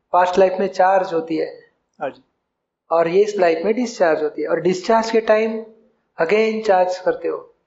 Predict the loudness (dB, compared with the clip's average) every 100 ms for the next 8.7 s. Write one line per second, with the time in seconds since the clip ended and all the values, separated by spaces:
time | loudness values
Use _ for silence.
0 | _ _ -8 -2 0 0 -2 -4 -6 -4
1 | -2 2 4 4 2 -2 -2 -2 -2 -4
2 | -4 -2 0 0 0 0 -2 -4 -20 _
3 | -4 -2 0 0 0 -2 -2 -2 -4 -6
4 | -6 -4 -2 0 0 0 0 -2 0 -2
5 | -4 -4 0 0 0 -4 -6 -2 -2 -2
6 | -6 -8 -12 _ _ _ _ 0 2 2
7 | 0 -2 0 0 -2 -4 -4 -4 0 0
8 | 0 0 -2 -2 -6 -6